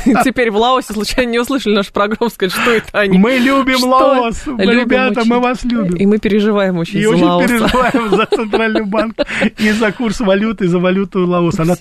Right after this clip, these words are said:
Speaker 2: так скачет в последнее время.
Speaker 1: Да,
Speaker 2: Я
Speaker 1: и,
Speaker 2: очень
Speaker 1: и,
Speaker 2: переживаю.
Speaker 1: и есть, <laughs> есть какие-то проблемы. Вот, о чем будет ваша Америка Лайт сегодня?
Speaker 2: Да, мы
Speaker 1: Расскажите.
Speaker 2: закончили серию про Нью-Йорк. Очень хороший отзыв был, уважаемые радиослушатели. Переходим к другому городу, о котором я вам
Speaker 1: Сан-Франциско.
Speaker 2: расскажу.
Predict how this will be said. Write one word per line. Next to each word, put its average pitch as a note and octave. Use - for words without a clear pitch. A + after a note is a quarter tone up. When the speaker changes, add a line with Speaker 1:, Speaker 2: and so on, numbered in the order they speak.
Speaker 2:
так G3
скачет G#3+
в -
последнее C#3+
время. D3+
Speaker 1:
Да, G#3
Speaker 2:
Я D#3+
Speaker 1:
и, F3
Speaker 2:
очень F3+
Speaker 1:
и, -
Speaker 2:
переживаю. F3
Speaker 1:
и A#3
есть, A#3+
<laughs> -
есть A3
какие-то F#3+
проблемы. C4
Вот, A3
о A3+
чем C#4+
будет G3
ваша F#3
Америка F#3
Лайт C#4+
сегодня? B3+
Speaker 2:
Да, G3
мы -
Speaker 1:
Расскажите. E3+
Speaker 2:
закончили G#3+
серию D#3
про D3+
Нью-Йорк. D#3+
Очень G#3+
хороший D#3
отзыв F3+
был, C#3+
уважаемые C#3+
радиослушатели. D3
Переходим E3
к -
другому E3
городу, C#3+
о -
котором C3+
я C#3
вам F#3
Speaker 1:
Сан-Франциско. E3+
Speaker 2:
расскажу. -